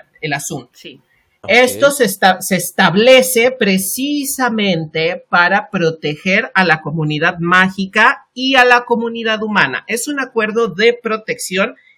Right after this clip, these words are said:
Speaker 1: entre ambas comunidades. ¿Por qué? Porque en su tiempo los moguls o gente no mágica no sabía cómo comportarse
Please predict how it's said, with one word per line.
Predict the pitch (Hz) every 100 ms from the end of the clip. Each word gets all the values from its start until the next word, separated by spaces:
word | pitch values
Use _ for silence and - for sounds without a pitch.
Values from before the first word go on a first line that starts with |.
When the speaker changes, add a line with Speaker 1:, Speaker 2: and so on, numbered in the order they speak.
| _
Speaker 1:
entre | - 202 190 190 175 - _
ambas | - 175 170 185 190
comunidades. | 190 190 190 196 196 214 196 147 - - _ _ _
¿Por | 170 170 190
qué? | - 196 - _ _ _ _
Porque | 196 190 196 190 190 -
en | 220 247
su | - 294 294
tiempo | 247 202 170 185 180 190 - _ _ _
los | 147 151 151 139 -
moguls | 170 208 254 165 175 185 - _
o | 139
gente | - 202 190 190 120
no | 127 170
mágica | 226 240 190 196 190 180 233 269 _ _ _
no | 170 196 208
sabía | - 220 170 185 220 233 233 233
cómo | 196 190 175 -
comportarse | 160 151 160 151 _ 185 185 - 185 190 247